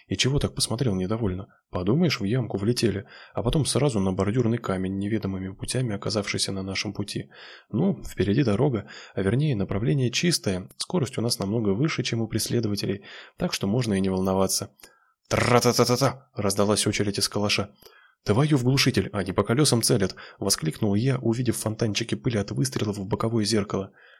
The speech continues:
"Ты попытайся боком где-нибудь встать, чтобы меня к ним развернуть", сказал Барс. "Стрелять из автомата на такой скорости, высунувшись в окно, глупость. Не попаду, а сам угроблюсь". Почему он не пожелал выставить один автомат в окно, не высовываясь лично,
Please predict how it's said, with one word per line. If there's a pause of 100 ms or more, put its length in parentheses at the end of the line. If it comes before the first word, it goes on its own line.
(260)
"Ты
попытайся
боком
где-нибудь
встать, (240)
чтобы
меня
к
ним
развернуть", (340)
сказал
Барс. (220)
"Стрелять
из
автомата
на
такой
скорости,
высунувшись
в
окно,
глупость. (240)
Не
попаду,
а
сам
угроблюсь". (580)
Почему
он
не
пожелал
выставить
один
автомат
в
окно,
не
высовываясь
лично,